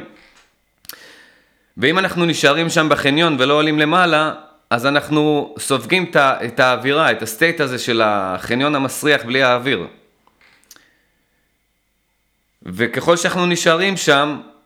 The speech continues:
זה מה שאנחנו חווים. אותו דבר קורה לנו בפסיכולוגיה שלנו.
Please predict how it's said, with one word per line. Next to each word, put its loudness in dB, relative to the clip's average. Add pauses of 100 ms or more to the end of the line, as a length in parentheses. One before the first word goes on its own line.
(1160)
זה 0
מה 0
שאנחנו -2
חווים. -2 (2250)
אותו 2
דבר 2
קורה 0
לנו 0
בפסיכולוגיה -2
שלנו. -6